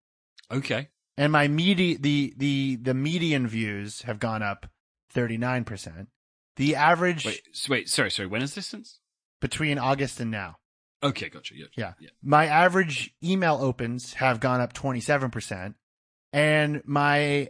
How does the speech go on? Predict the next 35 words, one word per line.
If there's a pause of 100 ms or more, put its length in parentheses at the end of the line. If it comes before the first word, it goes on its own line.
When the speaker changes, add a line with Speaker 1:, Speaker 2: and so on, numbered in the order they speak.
(120)
Speaker 2:
average
open
rate
has
gone
up
seven
percent. (720)
So, (180)
like, (540)
by
all
accounts, (600)
but
Garbage
Day
is
growing, (240)
and
the (180)
email
readership
side
of
it (280)
is
growing,
but
it's
not
growing
as
much
as
the